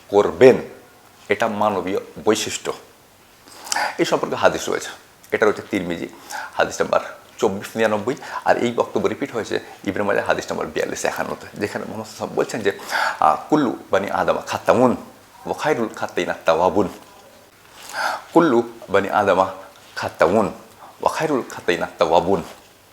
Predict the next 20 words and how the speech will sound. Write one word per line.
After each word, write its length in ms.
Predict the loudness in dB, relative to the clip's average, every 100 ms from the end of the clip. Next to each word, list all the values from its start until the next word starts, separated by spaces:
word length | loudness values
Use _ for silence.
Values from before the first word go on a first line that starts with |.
| _ -20 -10 -6 -4 -4 2
প্রত্যেকটা 560 | 2 4 2 4 4 2 -10 -6 0
আদম 300 | 2 2 -2 -10 -8
সন্তানই, 480 | 0 2 4 2 0 -8 -16 -8
আহ, 400 | -4 -4 -4 -2
ভুল 160 | -2 2
করে, 280 | 2 0 -6 -14 -2
প্রত্যেকটা 340 | -2 -2 -4 0
মানুষই 320 | 0 0 -4
ভুল 160 | -4
করে, 220 | 0 0 0
তবে 140 | 0
তাদের 240 | 4 4 4
মধ্যে 180 | 0 -2
উত্তম 280 | -4 0 0
হলো 160 | 0
সে 340 | 0 4 4 4 -14 -20 -20 -12
যে 160 | -4 -4
ভুল 260 | -2 -4 -4 -14
সংশোধন 480 | -8 -6 -6 -8 -6
করে। 160 | -4